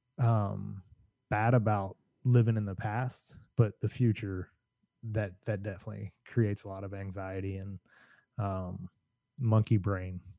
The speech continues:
in, in my head to, so just trying to be as, as present as possible and just, you know,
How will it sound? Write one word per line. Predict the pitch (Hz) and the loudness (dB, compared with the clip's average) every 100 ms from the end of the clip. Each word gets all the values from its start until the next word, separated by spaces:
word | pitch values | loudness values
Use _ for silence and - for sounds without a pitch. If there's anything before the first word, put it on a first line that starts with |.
| _ | _
in, | 104 98 92 92 | -4 -4 -4 -4
in | 98 | -4
my | 95 95 | -4 -4
head | 95 90 90 90 | -4 -4 -6 -6
to, | - 98 92 _ _ - - - - - - | -6 -4 -6 _ _ -20 -20 -20 -20 -20 0
so | - 165 | 6 8
just | 180 - | 8 6
trying | 175 156 | 6 10
to | 139 | 12
be | 139 135 123 113 - - | 12 10 8 6 -2 -4
as, | 131 110 101 107 | -2 0 -2 -6
as | 101 | -8
present | - 117 107 107 | -2 0 2 -2
as | 95 | -6
possible | - 98 98 - 98 | -8 -10 -10 -12 -10
and | 95 95 | -10 -10
just, | 95 - - _ | -10 -12 -18 _
you | 110 92 | -8 -6
know, | 90 | -8